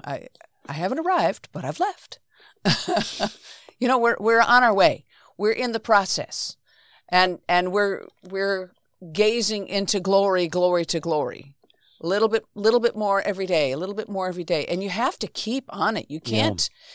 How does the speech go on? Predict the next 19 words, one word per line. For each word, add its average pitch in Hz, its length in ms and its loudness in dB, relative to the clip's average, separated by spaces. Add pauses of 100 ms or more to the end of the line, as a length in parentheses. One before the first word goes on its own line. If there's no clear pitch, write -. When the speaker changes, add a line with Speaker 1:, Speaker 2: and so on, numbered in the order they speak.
(140)
Speaker 1:
you 202 140 -8
can't 277 360 -4
stop. 220 520 0
It's - 200 -6
like, 175 280 2 (480)
it's 196 180 0
like 196 220 -2
if - 160 -12
you 202 100 -10
were 180 380 -4
in 175 140 -4
an 165 120 -6
airport 170 800 -2 (260)
you 180 120 -8
know, 165 80 -4
with 165 140 -6
those 156 180 -4
moving 175 300 -6
sidewalks, 180 760 -4